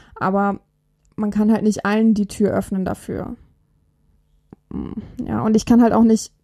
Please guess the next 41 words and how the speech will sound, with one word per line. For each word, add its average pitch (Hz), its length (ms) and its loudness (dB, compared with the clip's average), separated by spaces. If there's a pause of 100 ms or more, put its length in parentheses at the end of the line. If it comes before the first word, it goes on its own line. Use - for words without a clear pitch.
jedem 226 340 4
mein 208 240 -2
Pflaster - 360 -6
drüber 196 260 -2
drücken. - 540 -8
Ist - 160 -8
einfach - 280 -8
so. 202 220 -8
Manche 226 400 2 (400)
stopfen 220 400 -2
dann 214 140 2
ja 214 60 2
in 208 80 -2
den 214 40 0
gleichen 208 320 0
Topf, - 400 -6
weil 208 220 2
sie 226 100 4
halt 214 140 2
diese 214 100 0
Erfahrung 208 480 0
haben 208 260 0
und 202 300 -4 (340)
denken 311 220 -2
gar 302 160 0
nicht 427 140 -6
mehr 370 100 -2
geradeaus. 311 380 0
Die 226 80 0
sind 247 180 2
so 294 260 2
in 285 140 -4
ihrer 262 240 -2
Spur, 254 540 0 (880)
dass, - 360 -2 (440)
wenn 226 180 0
man 233 340 2
nämlich 220 380 -2 (180)
über 247 400 2
die, 196 140 -4
also 208 360 2